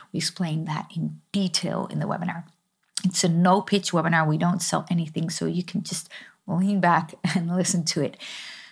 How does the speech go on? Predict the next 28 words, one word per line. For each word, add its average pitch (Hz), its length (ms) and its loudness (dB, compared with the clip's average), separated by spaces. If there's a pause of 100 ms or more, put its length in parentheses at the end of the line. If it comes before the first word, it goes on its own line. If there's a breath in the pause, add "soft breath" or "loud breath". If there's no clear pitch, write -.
(180 loud breath)
Um, 180 360 0 (200)
join 185 320 4
us 156 220 0
in 156 80 0
the 156 60 0
webinar, 156 480 0 (120)
join 165 260 0
us 156 140 -2
in - 80 -2
the - 60 -6
Facebook - 340 -8
group, 170 280 -8
reach 180 540 0
out, 165 240 -2
because 151 440 -6
if - 280 -8
you - 160 -6
understand 247 680 0
your 330 140 4
blueprint, 294 680 0 (1300 loud breath)
you 214 120 4
will 190 140 6
have 160 640 0
the - 80 -4
biggest 165 360 0
compass - 600 -2
to - 160 -4
navigate - 720 -4